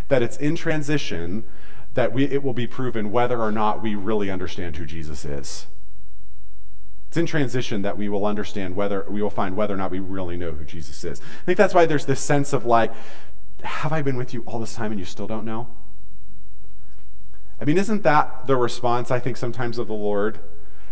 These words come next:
when we're in the midst of a new transition and we're freaking out? Don't you feel like the Lord just sometimes gently wants to say to you, "Have I been with you all this time and we're still panicking right now?" Right?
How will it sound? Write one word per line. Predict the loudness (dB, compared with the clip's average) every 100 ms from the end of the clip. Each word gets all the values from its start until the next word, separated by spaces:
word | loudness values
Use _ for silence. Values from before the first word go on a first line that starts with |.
| 0
when | 0 0 2 0 0 0
we're | 0 0
in | 0
the | 0
midst | 0 0 0
of | 0
a |
new | 0 0
transition | 0 0 0 0 0 0 0
and | 0 0 0
we're | 0
freaking | 0 0 0 0
out? | 0 0 0 0
Don't | 0 0
you |
feel | -2 0
like | 0
the | 0
Lord | 0 0
just | 0 0
sometimes | 0 0 0 0 0
gently | 0 0 0
wants | 0 0
to |
say | 0 0
to | 0
you, | 0 0 0 0 0 0
"Have | 0 0
I | 0
been | 0 0
with | 0 0
you | 0
all | 0
this | 0
time | 0 0 0
and | 0
we're | 0
still | 0 0
panicking | 0 0 0 0
right | 0 0
now?" | 0 0 0 0 0 0 0 0 0 0
Right? | 0